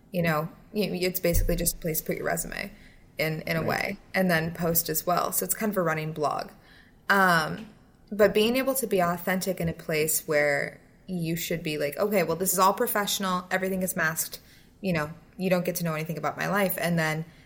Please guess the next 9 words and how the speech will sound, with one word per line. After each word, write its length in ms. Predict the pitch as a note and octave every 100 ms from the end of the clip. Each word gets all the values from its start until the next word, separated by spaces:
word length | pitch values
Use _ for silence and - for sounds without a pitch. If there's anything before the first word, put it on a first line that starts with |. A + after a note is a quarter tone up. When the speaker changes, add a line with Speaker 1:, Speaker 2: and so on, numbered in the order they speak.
| -
Speaker 1:
the 100 | F3
willingness 460 | F3+ F#3+ G3+ G3 -
to 60 |
just 400 | E3+ D#3+ - - - -
put 180 | G3+ F3+
something 240 | E3+ E3 D3
authentic 580 | D#3+ G3+ G3+ F3 D3+ -
and 160 | D#3 -
honest 600 | D#3 D3+ D#3+ - -